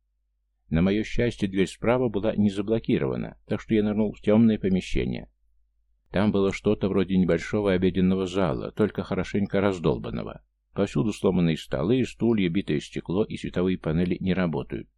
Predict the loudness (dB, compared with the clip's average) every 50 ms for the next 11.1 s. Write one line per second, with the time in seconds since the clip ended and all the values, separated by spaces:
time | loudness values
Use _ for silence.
0 | _ _ _ _ _ _ _ -2 -2 0 -2 -4 -6 -4 -4 -2 0 0 0 0
1 | -2 -4 -2 0 0 0 0 0 -2 -4 -4 -4 -4 -4 -8 -8 -8 -10 -12 _
2 | _ _ _ _ _ _ _ _ -2 0 0 2 2 2 0 0 -2 -2 -2 0
3 | 0 -2 0 0 0 2 2 0 0 0 -2 -2 -2 -4 -2 -2 -2 0 0 0
4 | 0 0 -2 -6 -8 -10 -12 -14 -14 -18 _ _ _ _ _ _ _ _ _ _
5 | _ _ _ _ -20 _ -4 -2 0 0 0 -2 -4 -6 -8 -8 -6 -2 0 2
6 | 2 2 2 2 0 2 2 2 0 0 -2 _ -10 -6 -6 -4 -2 0 -2 -2
7 | -2 -2 -4 -4 -4 -4 -6 -10 -10 -10 -12 _ _ _ _ _ _ _ _ _
8 | _ _ _ _ -2 -2 -2 0 0 -2 -2 -2 -2 -6 -6 -4 0 0 2 2
9 | 4 2 2 2 0 -2 -4 -4 -4 -4 -6 -4 -2 0 0 0 0 -2 -6 -6
10 | -6 -6 -2 -2 -2 -2 -2 -4 -8 -10 -6 -6 -4 -4 -4 -4 -4 -4 -2 -4
11 | -6 -8